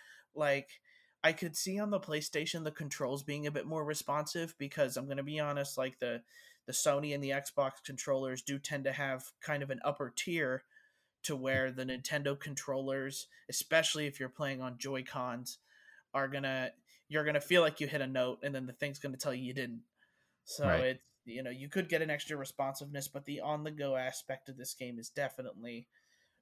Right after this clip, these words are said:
Speaker 1: worth it to get it on Switch.
Speaker 2: Okay. Interesting. I will probably still play it at some point, but I don't know. I,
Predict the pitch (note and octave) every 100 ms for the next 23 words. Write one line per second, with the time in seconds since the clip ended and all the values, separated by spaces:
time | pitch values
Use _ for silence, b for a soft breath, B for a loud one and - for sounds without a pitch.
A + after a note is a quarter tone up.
0 | _ C3+ C#3+ C#3 C#3 - A#2+ B2 A#2+ D#2
1 | - - G2+ - - - _ _ B2+ C3+
2 | G#2+ B2 _ _ _ _ _ _ _ _
3 | _ _ A#2+ - - - - F2+ _ b
4 | b b b - A2 B2 C3+ D3 C#3+ C#3+
5 | C#3 C3 - G#2+ G2+ F#2 F2+ F2 - E2+
6 | E2 F2 E2+ - F2 E2 - - _ _
7 | _ _ _ _ _ _ _ - F#2+ F#2+
8 | F#2 F#2+ F#2+